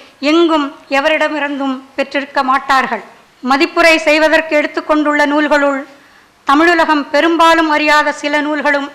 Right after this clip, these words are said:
உள்ளன. பரிமேலழகரின் உரைக்கு பதினாறாம் நூற்றாண்டில் எழுதப்பட்ட விளக்க உரை நுண்பொருள் மாலை என்னும் நூல். திருத்தணிகை சந்நிதி முறை என்பதனை ஒரே நூலாக கருத இடமுள்ளது. ஆனால், அது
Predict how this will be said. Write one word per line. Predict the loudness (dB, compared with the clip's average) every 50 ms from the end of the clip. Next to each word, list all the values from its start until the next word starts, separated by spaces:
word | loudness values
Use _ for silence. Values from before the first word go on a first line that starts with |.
| -12 -10
உள்ளன. | -6 -4 -2 -2 -2 -4 -8 -10 -16 -20 _ _ _ -2
பரிமேலழகரின் | 0 2 4 4 6 6 6 6 6 6 4 4 4 2 0 0 -2 -2
உரைக்கு | -2 0 0 0 0 -2 -2 -2 -2 -4 -6 -12 -20 -20 -20 -20 _ _ _ _
பதினாறாம் | -2 0 2 4 4 6 6 6 6 4 4 2
நூற்றாண்டில் | 2 0 0 0 0 2 2 2 2 0
எழுதப்பட்ட | 0 -2 0 0 0 0 0 -2 -6 -2 -2 -2 -2 -2 -6 -8
விளக்க | -4 0 0 0 0 0 0 0 0 0
உரை | 0 0 0 0 0 0 0 -2 -2 -2 -6 -18 -20 -20 -20 _ _ _
நுண்பொருள் | 0 2 4 4 4 4 4 4 4 4 2 0 -2 -6 -8 -2
மாலை | 2 2 4 4 4 2 0 -2 -2
என்னும் | -2 -2 0 0 -2 -2 -2 0
நூல். | 2 2 2 2 0 -4 -12 -20 -20 _ _ _ _ _
திருத்தணிகை | -2 -2 -2 0 2 4 4 4 4 4 2
சந்நிதி | 0 0 0 0 0 0 -2 -2
முறை | -2 -2 0 0 0 0 -2 -4
என்பதனை | -6 -6 -2 -2 -2 -2 -2 -2 -2 -2 -2 -2 -4 -10 -8 _
ஒரே | 0 2 4 4 4
நூலாக | 4 4 4 4 4 4 4 2 0
கருத | 0 0 0 0 0 2 4 2 2 2 0 -4 -4
இடமுள்ளது. | -2 0 2 2 2 0 0 0 -2 -2 -4 -8 -16 -20 _ _ _ _ _ _ _ _
ஆனால், | -2 0 2 2 2 2 0 -2 -6 -12 -20 -20 -20 _ _
அது | -2 -2 0 0 -2 -2 -4 -6 -12 -20